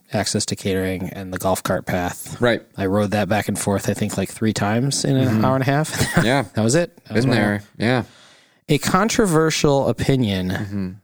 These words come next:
Speaker 1: that John Ugolini holds.
Speaker 2: Oh, boy. Um, controversial opinion.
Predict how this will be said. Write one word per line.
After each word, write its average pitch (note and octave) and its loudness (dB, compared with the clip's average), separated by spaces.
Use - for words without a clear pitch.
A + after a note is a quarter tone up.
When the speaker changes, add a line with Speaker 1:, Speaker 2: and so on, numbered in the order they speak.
Speaker 1:
that B2 -4
John G#2 0
Ugolini G2+ -2
holds. - -6
Speaker 2:
Oh, G#2+ 2
boy. G#2 4
Um, C3 0
controversial A2 0
opinion. F#2 -4